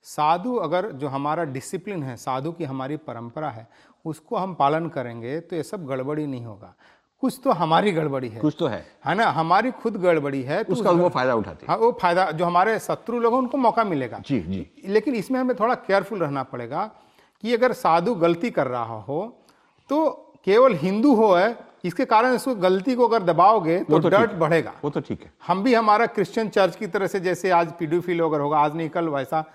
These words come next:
Speaker 1: वहाँ भी होने लगा।
Speaker 2: जी।
Speaker 1: इसलिए हिंदू समाज के जो फाउंडेशन ट्रुथ है, हमारी परंपरा है, तो जो गंदगी है, we should not support the गंदगी।
Speaker 2: जी।
Speaker 1: और किसी साधु के साथ सचमुच में गलत हो रहा है,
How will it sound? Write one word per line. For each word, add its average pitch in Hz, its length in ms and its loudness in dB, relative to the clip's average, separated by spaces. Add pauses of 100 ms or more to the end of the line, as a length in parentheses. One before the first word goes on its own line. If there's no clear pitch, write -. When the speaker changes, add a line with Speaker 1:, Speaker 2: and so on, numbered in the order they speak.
(240)
Speaker 1:
वहाँ 165 180 2
भी 160 60 0
होने 139 200 -4
लगा। 110 200 -12
Speaker 2:
जी। 104 160 -8 (320)
Speaker 1:
इसलिए 220 260 -2
हिंदू 202 240 -4
समाज 214 320 0
के 233 60 -6
जो 208 100 0
फाउंडेशन 180 460 -2
ट्रुथ - 400 -10
है, 98 120 -18 (380)
हमारी 185 240 0
परंपरा 151 500 -2
है, - 400 -10 (140)
तो 269 140 0
जो 233 140 2
गंदगी 202 560 2
है, 226 300 2
we 180 80 -4
should 185 240 -6
not 160 160 0
support 151 320 -8
the 117 160 -12
गंदगी। 110 260 -4
Speaker 2:
जी। - 100 -6 (360)
Speaker 1:
और 254 180 6
किसी 262 300 -2
साधु 214 320 2
के 220 100 -8
साथ 247 160 2
सचमुच 247 420 -2
में 247 220 2
गलत 220 320 4
हो 175 100 2
रहा 143 260 2
है, 196 340 -6